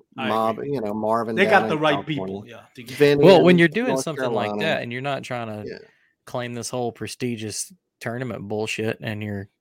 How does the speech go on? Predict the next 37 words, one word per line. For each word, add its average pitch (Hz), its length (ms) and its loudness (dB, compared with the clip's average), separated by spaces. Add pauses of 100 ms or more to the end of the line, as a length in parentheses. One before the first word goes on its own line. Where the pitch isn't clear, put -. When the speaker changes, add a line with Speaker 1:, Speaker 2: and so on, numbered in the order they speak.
(360)
Speaker 3:
just - 220 0
wanting 107 220 0
a 101 60 -6
good 110 240 -2
tournament 120 440 -4
on 104 140 -4
good 107 140 -4
waters, 104 520 -4
I 107 40 -6
mean, 104 200 -6
if 104 100 -6
you 120 80 -2
got 107 220 2
somebody 104 280 -4
willing 107 260 -6
to 92 60 -10
run 110 180 -6
a 101 60 -6
tournament, 113 380 -6
go 113 140 0
wherever 117 280 2
they 110 120 0
want 117 300 -4
'cause 101 120 -8
they 101 140 -6
know 110 260 -2
it. 98 160 -6
They 127 80 -8
may 107 140 -4
know 110 120 -2
Speaker 2:
Yeah. 107 40 -2
Speaker 3:
the 104 100 -8
people 110 360 -4
to 107 100 -4
set 113 220 -2
it 107 60 -2
up 117 320 0